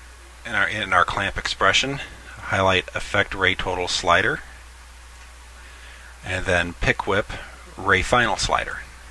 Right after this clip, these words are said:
Okay. So now in our ray final, whatever n-, what number we evaluate at will show up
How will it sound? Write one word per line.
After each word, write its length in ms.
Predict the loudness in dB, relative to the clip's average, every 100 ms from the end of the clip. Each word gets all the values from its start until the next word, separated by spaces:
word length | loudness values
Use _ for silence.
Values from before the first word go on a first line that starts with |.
| -20 -20 -20 -20 -20 -20 -18 -14
Okay. 160 | -12 -12 -14 -20 -20 -20 -20 -18 -18 -16 -16 -18 -20 -20 -20 -20 -20 -20 -20 -20 -20 -20 -20 -20 -20 -20 -18 -18 -20 -20 -20 -18 -18 -18 -18 -20 -18 -20 -20 -18 -16 -16 -12 -4
So 520 | 0 2 2 0 -6
now 320 | -2 4 4 4
in 80 |
our 140 | 4 4
ray 140 | 4
final, 420 | 4 4 4 2 -8 -16 -18 -18 -18 -18 -18 -18 -18 -8
whatever 340 | 2 2 4
n-, 220 | 0 0
what 100 | -4
number 240 | -4 -4 -2
we 160 | -2
evaluate 540 | 2 4 4 2 2 4
at 240 | 4 4 -2 -16 -18 -20 -20 -20 -20 -20 -20 -20 -20 -20 -20 -20 -20 -10
will 100 | -2
show 320 | 2 2 2
up 220 | 0 0